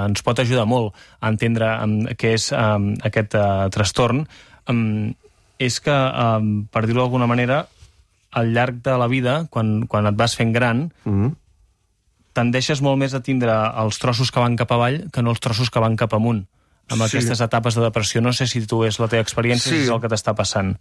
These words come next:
Speaker 2: A mi em passa més lo de baix, però clar, és que és, és una mica temerari,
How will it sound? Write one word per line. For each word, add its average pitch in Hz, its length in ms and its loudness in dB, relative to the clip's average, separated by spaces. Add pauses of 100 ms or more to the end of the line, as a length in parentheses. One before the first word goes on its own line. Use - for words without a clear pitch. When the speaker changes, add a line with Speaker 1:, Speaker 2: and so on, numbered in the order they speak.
Speaker 2:
A 123 80 2
mi 135 140 2
em 165 100 2
passa 160 260 0
més 127 220 0
lo 127 160 0
de 101 160 0
baix, 120 260 0
però 101 240 -2
clar, 139 300 0
és 135 140 -2
que 147 340 0 (1080)
és, 151 360 -4
és 143 220 0
una 175 140 2
mica 113 800 2
temerari, 110 440 2